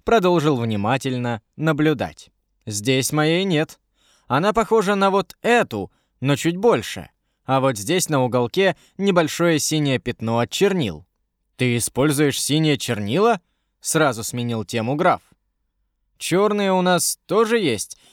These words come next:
но цветов и оттенков много, поэтому мы продолжаем называть их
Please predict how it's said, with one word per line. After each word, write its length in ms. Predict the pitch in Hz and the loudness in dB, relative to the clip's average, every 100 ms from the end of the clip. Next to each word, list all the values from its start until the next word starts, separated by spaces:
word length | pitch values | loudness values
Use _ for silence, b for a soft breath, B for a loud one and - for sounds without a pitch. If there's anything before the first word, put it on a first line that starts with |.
| b | b
но 140 | 202 233 | -2 0
цветов 380 | 208 180 196 | 0 2 2
и 40 | 190 | 2
оттенков 500 | 165 185 170 160 135 | 2 -2 -2 0 0
много, 400 | 147 226 233 117 | 0 0 0 0
поэтому 640 | 113 123 160 208 208 196 b b | 0 0 0 -2 -2 -4 b b
мы 140 | 170 | 0
продолжаем 640 | 170 135 131 113 139 135 127 | 0 0 0 0 0 -2 -4
называть 460 | 110 110 110 117 | -4 -2 -2 -2
их 200 | 131 - | -4 -10